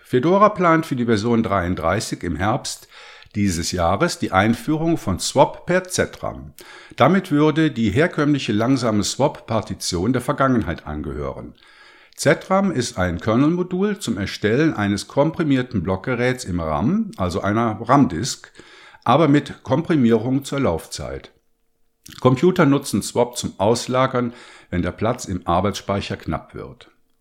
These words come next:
OpenSUSE Tumbleweed im Kurztest. Seit einigen Jahren ist unter dem Codenamen Tumbleweed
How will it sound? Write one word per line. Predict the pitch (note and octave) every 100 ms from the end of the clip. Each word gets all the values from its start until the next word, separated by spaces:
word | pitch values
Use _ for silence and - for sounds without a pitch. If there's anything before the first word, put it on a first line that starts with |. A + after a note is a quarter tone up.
| _ _ _ _ _ _ _ _ _ -
OpenSUSE | - F3+ G3 D3 D3+ D3 D#3
Tumbleweed | - E3+ C#3+ F#2+ F2+ C3+ -
im | A2+ C3+ D#3+
Kurztest. | G3+ F#3+ - D#2+ D2 - - - -
Seit | - A2 A2+ A#2+ -
einigen | C#3 F#3 F3+ D#3
Jahren | A#2+ C3 D3
ist | C3+ -
unter | A2+ A#2
dem | G2 F#2+
Codenamen | C#3 D3+ - A2 G#2
Tumbleweed | - F3+ E3 F2 F2 C#3 -